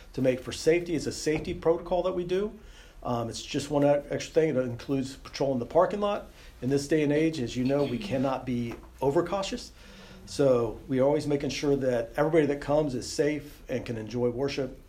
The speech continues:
and also our children are extremely safe. Um, and that pretty much explains everything. There's also other special projects. So maybe your team, your time is more free during the week.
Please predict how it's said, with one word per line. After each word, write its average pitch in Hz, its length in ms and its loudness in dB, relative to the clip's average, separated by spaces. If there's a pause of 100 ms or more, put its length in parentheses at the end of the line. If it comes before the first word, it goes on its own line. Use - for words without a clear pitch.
and 123 120 0
also 117 300 0
our 110 100 -2
children 110 320 -6
are 104 40 -6
extremely 101 440 -10
safe. - 320 -8 (720)
Um, 107 340 -6 (520)
and 131 120 0
that 190 160 0
pretty 254 160 0
much 170 160 0
explains 135 520 -4
everything. 151 380 0
There's 131 160 -2
also 175 400 4
other 156 220 4
special 160 340 0
projects. - 720 -4
So 123 300 0
maybe 127 220 -2
your 143 140 0
team, 156 360 -2 (360)
your 139 120 2
time 147 400 2
is 131 320 -2
more 147 160 2
free 151 220 0
during 151 220 2
the 147 60 0
week. 180 400 -4